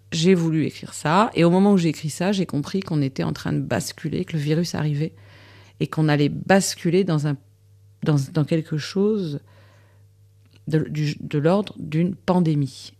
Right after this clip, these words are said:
Et j'ai commencé à entendre parler de confinement en Italie, et cetera, en Europe.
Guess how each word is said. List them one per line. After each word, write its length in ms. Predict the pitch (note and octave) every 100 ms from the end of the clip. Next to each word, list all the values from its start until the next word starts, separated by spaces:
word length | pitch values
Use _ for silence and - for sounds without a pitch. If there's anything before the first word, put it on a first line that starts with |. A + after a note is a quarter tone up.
| _
Et 260 | A2+ A#2+ -
j'ai 220 | - D3+
commencé 400 | C#3+ C#3+ D#3 -
à 40 | F3+
entendre 280 | E3 E3 D#3+
parler 240 | D#3 E3
de 80 | D3
confinement 800 | - D#3+ - D#3+ C#3+ C#3 - -
en 80 | D3+
Italie, 560 | C#3+ - C#3 C#3+ - -
et 60 |
cetera, 600 | - - C#3 C3 C#3 - - - -
en 60 |
Europe. 420 | D3+ C#3+ C3 -